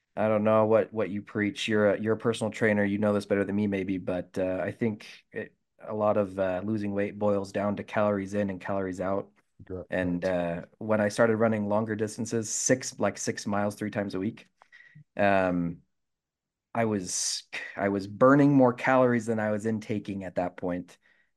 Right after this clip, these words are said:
Speaker 1: throughout the week, and I started losing weight. And, uh, and then I lost, you know, ten pounds, and I don't have the, the dad tummy anymore. And, and it stays off because I, I'm consistent with those, with those miles and burning those calories. And I, and I don't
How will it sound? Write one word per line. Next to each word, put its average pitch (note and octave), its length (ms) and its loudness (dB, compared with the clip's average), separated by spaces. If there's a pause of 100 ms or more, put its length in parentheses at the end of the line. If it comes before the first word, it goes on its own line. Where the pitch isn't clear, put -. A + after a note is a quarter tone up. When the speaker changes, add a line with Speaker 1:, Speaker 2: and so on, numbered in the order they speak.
(100)
Speaker 1:
throughout G2+ 260 2
the F#2+ 80 -6
week, F2+ 520 -6
and G2+ 160 -2
I F2+ 60 -4
started F#2+ 320 0
losing F#2 320 -6
weight. F2 300 -6 (520)
And, F2+ 400 -2
uh, F2+ 40 -2
and E2 440 -4
then F2+ 100 -2
I F2 60 -2
lost, E2+ 600 -6
you F2 60 -6
know, E2+ 140 -6
ten F2 240 -4
pounds, F#2+ 360 -2
and F2 120 -6
I F2 80 -4
don't F2 220 -6
have F2+ 220 -6
the, F2+ 180 -8
the G2 140 -10
dad G2 300 0
tummy G2 280 -4
anymore. F2+ 420 -6
And, F2 200 -8
and G2 120 -8
it - 80 -12
stays A2+ 360 0
off A2+ 260 2
because G#2 240 -4
I, F#2+ 160 -6 (180)
I'm F#2+ 160 -6
consistent F2+ 520 -10
with F2+ 200 -8
those, F2 340 -8 (540)
with E2+ 160 -8
those F2+ 240 -2
miles E2+ 400 -2
and E2 160 -8
burning E2+ 280 -4
those D#2+ 200 -10
calories. E2+ 640 -4 (380)
And F2 140 -4
I, E2 120 -2
and D#2+ 180 -4
I D#2 80 -6
don't E2 280 -6